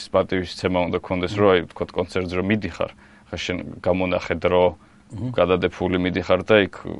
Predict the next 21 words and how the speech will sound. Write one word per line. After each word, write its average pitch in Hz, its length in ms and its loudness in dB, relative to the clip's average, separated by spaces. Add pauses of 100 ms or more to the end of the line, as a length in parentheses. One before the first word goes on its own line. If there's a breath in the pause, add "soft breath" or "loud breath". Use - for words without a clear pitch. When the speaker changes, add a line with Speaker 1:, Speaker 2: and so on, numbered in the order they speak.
(480)
Speaker 1:
ადგილი 87 500 -4
არ 85 180 4
არის, 82 220 -8
ან 85 120 -6
ჭყლეტო 90 520 -6
არის, 82 260 -4
Speaker 2:
ხო. 92 80 -2
Speaker 1:
ან 90 100 0 (400 loud breath)
უბრალოდ 87 300 -6
ცუდი 87 280 -6
სიტუაცია 87 540 -4
არის 85 280 -2
და - 140 -2
ხმა 87 280 0
არის 82 240 -4
მის - 160 -12
და 95 120 -4
რაღაცეები 90 580 -6
და, 85 140 -8
მ, - 80 -20 (1300 loud breath)
მეც 95 240 -2